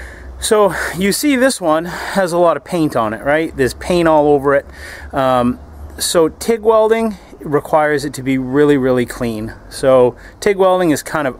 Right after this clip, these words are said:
out. If I, if I wanted to spend the time to clean it really good, then that could be part of it. But, um, it's kinda got this white and black see-through surface. It looks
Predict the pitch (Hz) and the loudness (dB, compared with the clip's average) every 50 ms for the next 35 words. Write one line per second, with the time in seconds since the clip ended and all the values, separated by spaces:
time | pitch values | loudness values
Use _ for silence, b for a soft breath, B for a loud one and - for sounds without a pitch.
0 | - - 135 147 156 160 - - 143 131 - 135 123 123 127 - - 143 139 170 | -4 0 0 2 2 0 -2 -2 -4 -2 0 0 0 0 -2 -2 -2 -2 0 0
1 | 156 147 151 165 165 156 135 131 - - - 147 143 143 143 - - 147 143 143 | 0 2 2 2 0 2 0 -2 -4 -2 -2 -2 0 -2 -2 -2 -2 -2 -2 0
2 | 127 123 120 - - - - 262 285 233 185 139 139 131 127 123 117 110 117 117 | 0 -2 -2 -4 -4 -2 2 4 4 4 2 2 2 2 2 0 0 0 0 0
3 | 120 120 - B B B B B B B B B B 135 143 143 143 143 139 143 | 0 0 -2 B B B B B B B B B B 0 0 0 2 0 0 0
4 | 147 151 - - 165 147 - 139 - - - 156 147 131 113 107 107 110 - - | -2 -2 -2 -6 -8 -4 -2 -4 -4 -2 -2 -2 -2 -2 -2 -4 -4 -4 -2 -2
5 | 123 120 - B B B B B B B B B 147 139 131 127 123 123 131 - | -2 -2 -2 B B B B B B B B B -4 -2 -2 -2 -2 -4 -4 -2
6 | 160 143 - - - 190 202 202 180 180 175 - 170 143 104 101 110 120 127 131 | -2 -4 -2 -2 -4 -4 -4 -2 -4 -4 -4 -2 -2 -4 -4 -4 -2 0 0 0
7 | 139 143 151 - - 120 117 107 120 113 120 127 131 131 127 - - - - - | 0 -2 -6 -8 -8 -10 -8 -4 0 0 2 2 0 -2 -4 -8 -12 -20 -12 -10
8 | - - - 160 151 - - 151 139 - - - 180 175 160 - 175 170 160 - | -8 -6 -4 -6 -6 -4 -2 -2 -2 -2 0 2 2 2 2 2 0 0 0 0
9 | - 120 120 127 156 170 160 - - | -4 -4 -2 2 0 0 0 0 -8